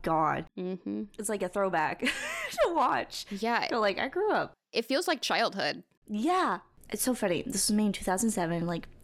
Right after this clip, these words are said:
Speaker 1: came out in two thousand seven. Two years later, Jersey Shore would come out. Isn't that kinda weird to think?
Speaker 2: It is.
Speaker 1: It's kinda random. Like, I would have thought that, I feel like Jersey Shore was always on.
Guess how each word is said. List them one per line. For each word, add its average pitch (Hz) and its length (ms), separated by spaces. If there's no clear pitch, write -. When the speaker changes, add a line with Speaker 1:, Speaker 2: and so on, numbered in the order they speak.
Speaker 1:
came 202 160
out 180 100
in 185 60
two 190 120
thousand 175 200
seven. 160 320
Two 285 120
years 294 200
later, 277 240
Jersey 254 300
Shore 254 260
would 175 120
come - 220
out. - 200
Isn't 339 160
that 539 80
kinda 494 220
weird 240 180
to 320 100
think? 180 460
Speaker 2:
It 208 120
is. 160 680
Speaker 1:
It's - 140
kinda 392 200
random. 320 440
Like, 185 280
I 262 140
would 381 80
have 339 120
thought 262 220
that, 220 200
I - 140
feel 539 160
like 254 120
Jersey 208 220
Shore 190 260
was 170 180
always 156 340
on. 123 300